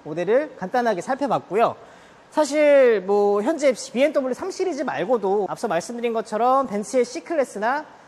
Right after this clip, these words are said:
G 칠공, 뭐 여러, 여러 가지 뭐 비교 모델들이 있긴 하지만 이 비엠더블유 하면 삼 시리즈라는 말이 대명사가 될 정도로 이 삼 시리즈 모델 같은 경우는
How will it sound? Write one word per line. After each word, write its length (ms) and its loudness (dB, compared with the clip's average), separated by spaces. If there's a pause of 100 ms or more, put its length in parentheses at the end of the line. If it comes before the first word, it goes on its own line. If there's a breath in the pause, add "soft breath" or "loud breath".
(360 loud breath)
G 140 -4
칠공, 460 -2 (120)
뭐 140 -4
여러, 340 4
여러 220 2
가지 500 -2
뭐 140 -10
비교 200 -2
모델들이 440 0
있긴 180 -8
하지만 480 -4 (140)
이 340 -8
비엠더블유 680 0
하면 240 2
삼 180 -4
시리즈라는 640 -2
말이 240 -2
대명사가 540 0
될 160 -6
정도로 520 -4
이 140 -10
삼 140 -10
시리즈 320 -8
모델 240 -2
같은 220 -6
경우는 440 -4